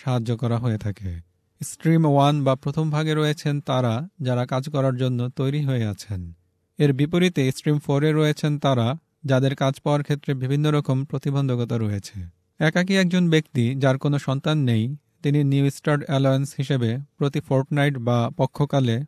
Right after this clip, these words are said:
পাঁচশো আঠাশ ডলার সত্তর সেন্ট পর্যন্ত পেতে পারেন। আর বেকার দম্পতির উভয়ে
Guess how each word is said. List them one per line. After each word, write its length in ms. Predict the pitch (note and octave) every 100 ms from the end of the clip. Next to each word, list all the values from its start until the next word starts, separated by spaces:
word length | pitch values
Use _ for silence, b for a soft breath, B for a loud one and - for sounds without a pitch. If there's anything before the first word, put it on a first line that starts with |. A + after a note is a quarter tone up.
| _
পাঁচশো 320 | C#3 C3+ - C#3
আঠাশ 340 | B2+ A#2+ C#3+ C#3
ডলার 260 | C#3 C#3
সত্তর 380 | C3 C3+ - D3+
সেন্ট 220 | - C#3 C#3
পর্যন্ত 360 | B2+ B2+ A#2+
পেতে 280 | A#2+ B2 A#2
পারেন। 340 | A2+ G#2+ F#2+ F2 E2 _ _ -
আর 140 | B2 A#2
বেকার 340 | B2 C3+ D3+
দম্পতির 500 | C#3+ D3 D3+ D#3 D3+ -
উভয়ে 400 | C#3+ C#3 C#3+